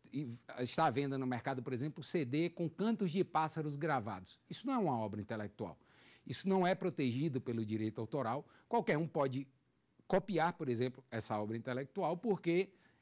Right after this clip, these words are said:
essa obra, se é que a gente pode chamar de obra, porque, ah, não existe esforço intelectual.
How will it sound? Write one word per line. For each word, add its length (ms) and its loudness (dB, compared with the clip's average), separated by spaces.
essa 400 0
obra, 360 -2
se 240 -4
é 80 0
que 80 -4
a 40 2
gente 200 -4
pode 180 -4
chamar 220 -2
de 100 0
obra, 300 -2
porque, 560 4
ah, 480 2
não 200 4
existe 300 2
esforço 500 2
intelectual. 720 -2